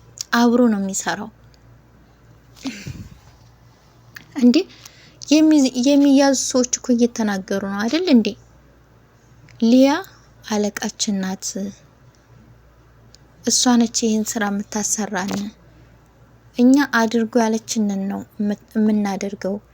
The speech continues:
እያሉ እኮ እየተናገሩ ነው አይደል እንዴ? ሊያ ምን እንደምትሰራ ምን እንደምታደርግ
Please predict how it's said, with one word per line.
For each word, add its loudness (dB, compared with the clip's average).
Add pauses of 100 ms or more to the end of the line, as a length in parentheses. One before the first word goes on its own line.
(400)
እያሉ 4
እኮ -6
እየተናገሩ 2
ነው -4
አይደል -2
እንዴ? 4 (2000)
ሊያ 4 (140)
ምን 6
እንደምትሰራ 4 (1040)
ምን 6
እንደምታደርግ 4